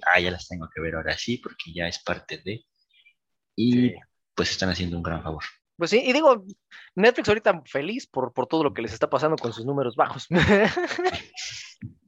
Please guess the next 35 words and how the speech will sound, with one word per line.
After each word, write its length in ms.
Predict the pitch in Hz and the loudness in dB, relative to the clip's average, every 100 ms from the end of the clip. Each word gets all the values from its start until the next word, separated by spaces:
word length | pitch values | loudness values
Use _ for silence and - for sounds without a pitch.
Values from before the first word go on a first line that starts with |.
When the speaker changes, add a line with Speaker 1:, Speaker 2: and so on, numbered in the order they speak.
| _ - _ _ _ _ - - - | _ -20 _ _ _ _ -20 -20 -14
Speaker 2:
pues 100 | 85 | -10
Speaker 1:
Sí, 60 | 98 | -6
Speaker 2:
bueno. 220 | 101 - | -6 -6
Speaker 1:
pobrecitos. 680 | 85 80 - - - - _ _ _ 156 - - - - - _ _ _ _ | -8 -6 -8 -8 -10 -10 _ _ _ -20 -20 -20 -20 -20 -20 _ _ _ _
Speaker 2:
Pero 800 | 196 220 226 226 220 220 214 214 | 6 8 8 8 10 12 12 10
bueno, 340 | 190 170 139 - - _ _ - | 8 6 2 -6 -16 _ _ -2
esos 300 | 160 156 160 | 2 2 2
son 120 | 180 | 0
los 100 | 165 | 0
comentarios 400 | 151 143 156 147 | -2 0 2 2
del, 160 | 139 131 | -2 -4
del 140 | 131 | -6
señor 300 | 139 156 208 | -2 4 4
Iger. 280 | 214 247 - _ _ _ _ _ _ | 6 4 2 _ _ _ _ _ _
Y 200 | 277 285 | 0 2
pues 320 | 285 285 285 - | 2 0 0 0
pasando 320 | 285 427 508 427 | 0 2 2 2
a 60 | |
la 80 | 202 | 2
siguiente 300 | 185 208 226 | 0 -2 0
noticia, 540 | 190 185 180 202 208 - _ _ _ _ | -4 -6 4 6 6 2 _ _ _ _
para 400 | 226 220 220 220 | 8 10 10 6
los 260 | 220 208 - | 4 0 2
que 400 | 220 220 214 214 | 4 4 4 2
sean 440 | - 262 262 240 | -2 -4 -4 -6
fans 520 | - 180 175 165 - | -4 -2 0 -2 -6
de 120 | 143 135 | -8 -8
Steven 220 | 156 156 | -6 -6
Spielberg, 400 | - 175 160 160 | 0 2 4 2
saben 240 | 175 175 | 2 0
que 80 | 170 | -2
una 140 | 185 180 | 0 0
de 60 | |
sus 160 | 143 139 | -2 -8
películas, 840 | 139 143 - 135 123 - - - | -8 -6 0 2 2 2 -4 -4